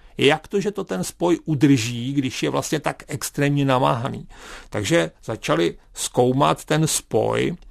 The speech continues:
začalo je to zajímat a ukázalo se, že vlastně ten spoj je vytvořený dvěma materiály.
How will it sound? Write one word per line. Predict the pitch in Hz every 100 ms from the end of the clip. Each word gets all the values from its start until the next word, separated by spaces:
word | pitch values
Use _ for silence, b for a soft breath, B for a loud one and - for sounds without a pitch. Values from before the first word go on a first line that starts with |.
| - -
začalo | 113 - 120 131
je |
to | 147 175
zajímat | 135 117 110 107 113 120 - - b b b
a | -
ukázalo | 123 131 143 156 170 170 180
se, | - 117 120 - B B B
že | 107 101 127 104 b b -
vlastně | 117 117 - 156 160
ten | 160 156 139 -
spoj | - - - 123 139
je | 151 135 143 139 120 113
vytvořený | 120 143 135 151 135
dvěma | 123 131 143
materiály. | 127 - 131 127 110 113 117